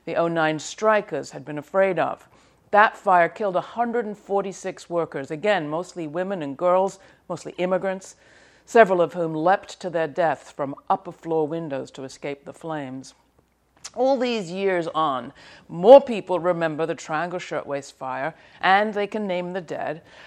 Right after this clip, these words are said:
But what fewer people remember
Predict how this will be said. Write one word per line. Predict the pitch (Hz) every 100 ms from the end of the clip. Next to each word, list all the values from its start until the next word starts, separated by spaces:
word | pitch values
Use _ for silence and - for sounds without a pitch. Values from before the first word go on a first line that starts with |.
| -
But | 175 214 -
what | 226 226 -
fewer | - - 220 349 339
people | - 160 131 139
remember | 131 139 147 151 170